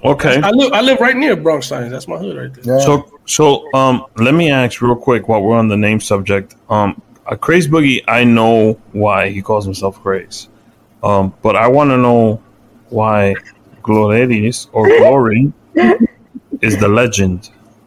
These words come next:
Speaker 2: Leyenda.
Speaker 4: So, um, when I first started stand-up, I used,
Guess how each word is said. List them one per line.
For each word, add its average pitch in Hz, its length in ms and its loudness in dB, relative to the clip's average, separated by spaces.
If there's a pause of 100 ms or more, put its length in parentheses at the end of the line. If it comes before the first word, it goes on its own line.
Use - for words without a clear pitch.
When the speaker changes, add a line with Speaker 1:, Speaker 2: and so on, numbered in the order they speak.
(180)
Speaker 2:
Leyenda. 165 720 0
Speaker 4:
So, 247 580 4 (140)
um, 233 360 4
when 247 180 2
I 262 160 0
first 302 220 0
started 294 220 2
stand-up, 214 840 0 (100)
I 196 100 4
used, 226 220 0